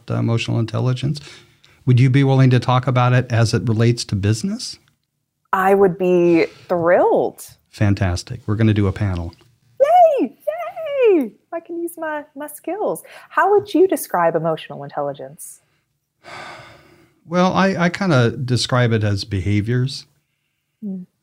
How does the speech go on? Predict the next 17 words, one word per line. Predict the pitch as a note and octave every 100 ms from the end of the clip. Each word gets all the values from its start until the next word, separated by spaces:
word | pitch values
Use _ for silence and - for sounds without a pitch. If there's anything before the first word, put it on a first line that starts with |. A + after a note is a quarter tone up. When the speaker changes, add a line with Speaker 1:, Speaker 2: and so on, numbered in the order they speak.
| _ _ _ -
Speaker 1:
So | - B2
it's | A#2 A2+
listening, | A2 A#2 A#2 C3 B2+ B2+ B2+ - _ _ _ _ _ _ _ _ _ _
um, | A2+ G#2+ G#2 G#2 G2+ - _ _ _ _ _ _
in | B2+ A#2+
a |
sense, | A2 B2 A#2 A2+ - - - _ _ _ _ _ _ _ _ _ _
holding | - B2+ B2
safe | A2 A#2 A2+
space | A2+ - A2 A#2 -
for | G2
other | G2+ G2+
people, | - G#2 G#2 - - _ _ _ _ _ _ -
Speaker 2:
Mm. | F3 F3 F3 E3 E3+ _ _ -
Speaker 1:
empathizing | A2+ A#2 - A2 A2+ A2 A2 A2 -
with | G#2+ G#2 -
them. | G#2+ G#2+ G#2+ G#2+